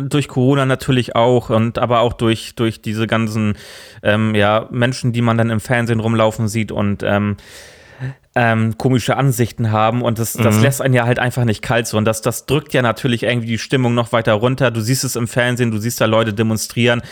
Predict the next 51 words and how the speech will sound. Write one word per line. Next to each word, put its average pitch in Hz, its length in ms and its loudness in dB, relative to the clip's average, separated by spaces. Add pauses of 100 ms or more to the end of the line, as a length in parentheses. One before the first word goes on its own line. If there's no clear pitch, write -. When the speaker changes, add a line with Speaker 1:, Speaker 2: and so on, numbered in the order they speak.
(180)
Speaker 1:
äh, 117 100 0
die 113 100 -2
stehen 120 280 -2
eng 117 180 -2
an, 117 420 0
äh, 113 220 4
eng, 120 380 -2 (340)
eng 127 160 0
zueinander, 123 580 2
ohne 120 200 4
Masken 123 340 0
auf 117 320 2
und 107 240 0 (180)
wir 117 100 0
sind 120 160 2
im 113 140 2
Lockdown 120 380 2
und 110 80 0
dann 107 120 0
fragst 120 340 -4
du 113 40 -10
dich 113 160 -8
halt 107 140 0
auch 110 180 2
einfach, 107 400 -2
was 107 160 -2
soll 101 140 2
die 98 80 -2
Scheiße 95 400 -4
so, 98 160 0
ne? 110 160 2 (240)
Speaker 2:
Mhm. 107 160 2
Speaker 1:
Und, 107 340 2
ähm, 107 380 2 (600)
und 123 140 2
das, 117 160 0
das 117 160 -2
macht 131 180 0
natürlich 120 360 0
traurig 131 480 2
und, 113 280 2
äh, 110 200 4
auch, 113 260 2
auch, 107 300 -2
äh, 92 160 -2 (460)
so - 140 -6
ein 107 60 -2
bisschen 123 240 -4
entsetzt - 500 -4
vielleicht 117 380 0
oder, 107 320 2